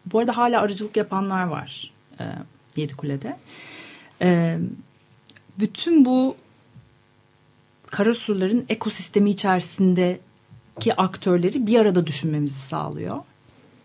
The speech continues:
E, bu da müthiş zihin açıcı bir şey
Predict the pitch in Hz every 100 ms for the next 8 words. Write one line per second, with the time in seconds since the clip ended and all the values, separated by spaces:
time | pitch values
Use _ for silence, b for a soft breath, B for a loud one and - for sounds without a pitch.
0 | _ B B B B B B - - 180
1 | 175 175 180 190 - _ _ _ _ _
2 | - 277 269 220 190 214 175 180 175 180
3 | 143 139 143 135 - - 127